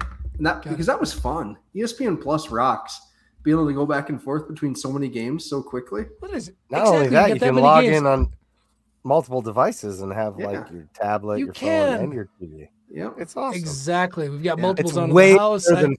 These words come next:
Speaker 3: Flow Sports, I can tell you that.
Speaker 1: <laughs> Yeah.
Speaker 2: Yes. Oh, I have to watch Flow Sports for college hockey. It's the worst.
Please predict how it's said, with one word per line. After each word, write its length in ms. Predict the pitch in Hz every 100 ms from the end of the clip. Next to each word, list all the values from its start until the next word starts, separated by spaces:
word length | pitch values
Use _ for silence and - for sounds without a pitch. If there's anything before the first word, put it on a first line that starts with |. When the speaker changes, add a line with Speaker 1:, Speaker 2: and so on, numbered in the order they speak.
| -
Speaker 3:
Flow 200 | 151 143
Sports, 580 | - _ 135 180 135 123
I 100 | 113
can 140 | 113
tell 200 | - 139
you 120 | 113
that. 400 | 95 143 104 113 -
Speaker 1:
<laughs> 140 | -
Yeah. 240 | 151 170 160
Speaker 2:
Yes. 500 | 202 185 147 - - - _ - -
Oh, 320 | 170 170 160
I 180 | 151 147 151
have 180 | 175 185
to 40 | 180
watch 160 | 175
Flow 300 | 220 160 170
Sports 360 | 156 - 170 160
for 100 | -
college 320 | - 156 147
hockey. 320 | 135 143 135 139
It's 140 | -
the 100 | 127
worst. 680 | 123 127 139 135 131 -